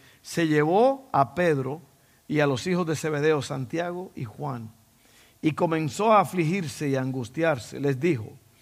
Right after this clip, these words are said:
mi alma está destrozada de tanta tristeza hasta el punto de la muerte. Quédense aquí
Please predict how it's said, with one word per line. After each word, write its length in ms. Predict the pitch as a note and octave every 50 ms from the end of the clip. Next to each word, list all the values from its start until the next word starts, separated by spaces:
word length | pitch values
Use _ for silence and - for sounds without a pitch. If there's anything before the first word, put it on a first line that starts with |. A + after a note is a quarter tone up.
| - - _ - - _ _ _
mi 240 | C#3 C#3 C#3+ D3+ E3
alma 360 | F3+ F#3+ G3 G3+ G3+ F#3 E3
está 220 | C#3+ - E3 E3
destrozada 720 | D#3+ D#3+ C#3 - - D3+ C3+ A2+ - D3+ C#3 D3 C#3 C#3 C3+
de 100 | B2 A2+
tanta 340 | - C3+ C3+ C#3+ C#3 C#3+
tristeza 720 | B2 - C#3 C3 G#2+ - - D3+ D3 B2+ - - A#2 - -
hasta 260 | B2 C3 A2 - -
el 100 | B2+ A#2
punto 380 | A2 - D3+ D3+ D3 C#3 C#3+ C#3
de 80 | C3+ B2+
la 100 | B2 A#2+
muerte. 520 | A#2+ B2 B2+ C3 A#2+ A2+ - - G#2+ - _ _ _ _ _ _ _ _
Quédense 400 | - D3+ D#3+ E3+ F3 D#3+ - E3
aquí 460 | D3 - - D#3 D3+ C#3 C3 - -